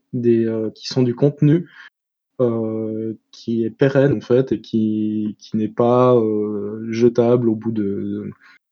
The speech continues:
au bout de quelques mois parce que les news ont évolué et en fait l'information, euh, n'est plus la bonne, quoi. Donc la consommation de, d'informations, la consommation de contenu pour le, à propos du jeu de rôle sous format, euh, magazine,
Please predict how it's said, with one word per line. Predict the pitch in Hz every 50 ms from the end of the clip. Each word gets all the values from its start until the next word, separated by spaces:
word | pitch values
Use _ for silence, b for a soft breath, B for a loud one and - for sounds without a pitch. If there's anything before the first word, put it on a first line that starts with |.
| _ _ _ _
au | 131
bout | 117 113 123
de | 120 -
quelques | - 117 117 131
mois | 120 120 120 127 131 131
parce | - - -
que | -
les | 120 110 110 110
news | 113 113 117 120 120 123 117 117
ont | 104 110
évolué | 110 107 117 120 117 110 110 113 120 123 120 120 113 107 104
et | 104
en | 101 98 98
fait | - - 110 104 _
l'information, | - 98 95 - - 113 107 107 104 - - - 110 110 110 110 101
euh, | 95 95 98 98
n'est | 101 104 101
plus | 95 - -
la | 107 107 107
bonne, | 107 98 98
quoi. | 95 - _ _ _ _
Donc | 123 120 120 - _ _ _
la | - 127 120
consommation | - 131 127 - - 135 135 135 131 135 - 147 139 135 131 131
de, | 123 117 110 107 107 107 107 104 104 104 101 104 104 - - -
d'informations, | - 117 113 - - 113 113 120 117 117 - - 127 123 123
la | 120 110
consommation | 107 - 110 104 - - 117 113 110 - - 117
de | 107 -
contenu | - 127 123 120 - - 131 127 127
pour | 123 - 117 - 107
le, | 104 101 98 101 101 98 98 98 101 104 104 101 - - 90
à | 87
propos | - - - 120 - - 117
du | 117 113
jeu | 107 113 110
de | 120
rôle | 120 123 123 123 123 117 104 104
sous | - - - -
format, | - - 123 - 110 113 113 113 113 117 113
euh, | 101 101 98 98
magazine, | 107 110 104 110 107 101 104 127 143 143 110